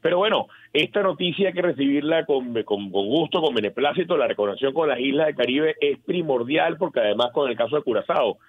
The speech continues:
que es el que se atrevió a salirse de ese co-, patente de corso que entiendo hay entre las islas del Caribe con Venezuela por el tema aéreo, bueno, Curazao se puede convertir, aunque no lo es naturalmente, se puede convertir en una forma de nosotros volar hacia otro destino.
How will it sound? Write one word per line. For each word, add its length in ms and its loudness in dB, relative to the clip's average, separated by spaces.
que 80 -4
es 60 -2
el 80 -2
que 80 0
se 80 -2
atrevió 560 0
a 100 2
salirse 580 -2
de 320 4
ese 280 -2
co-, 340 0
patente 360 0
de 140 2
corso 360 0
que 100 0
entiendo 680 0
hay 240 2
entre 240 0
las 100 0
islas 220 2
del 80 -4
Caribe 280 2
con 160 -2
Venezuela 420 0
por 140 -8
el 80 -6
tema 200 0
aéreo, 300 0
bueno, 220 0
Curazao 400 0
se 80 -2
puede 160 0
convertir, 680 -2
aunque 340 0
no 240 0
lo 240 0
es 160 0
naturalmente, 760 -2
se 100 0
puede 120 -2
convertir 380 0
en 140 -2
una 180 0
forma 400 0
de 100 2
nosotros 360 -4
volar 300 2
hacia 220 -2
otro 180 -2
destino. 380 -4